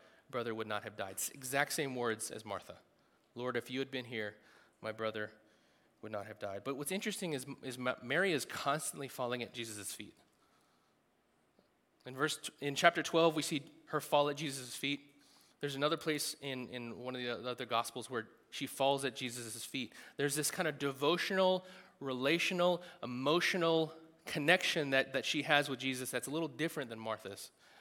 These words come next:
Martha's kinda up here, you know? Maybe you're up here and you, you need to be convinced of things before you can kinda move into those things emotionally. Like, I, I know, I think that's a lot of men. You, you, you wanna hear it here, um,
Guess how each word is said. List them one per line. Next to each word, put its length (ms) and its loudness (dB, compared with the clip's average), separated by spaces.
Martha's 300 6
kinda 220 8
up 140 4
here, 360 6
you 120 -4
know? 180 2
Maybe 240 6
you're 160 12
up 140 10
here 200 10
and 80 8
you, 100 -2
you 140 2
need 260 4
to 60 -4
be 120 2
convinced 580 2
of 80 4
things 240 2
before 260 2
you 80 6
can 140 -4
kinda 300 6
move 340 6
into 200 2
those 180 6
things 220 0
emotionally. 560 2
Like, 200 0
I, 140 4
I 140 2
know, 100 6
I 60 8
think 160 -2
that's 180 6
a 60 8
lot 200 12
of 160 6
men. 260 6
You, 120 0
you, 100 -8
you 240 -2
wanna 160 6
hear 300 4
it 100 6
here, 400 10
um, 420 6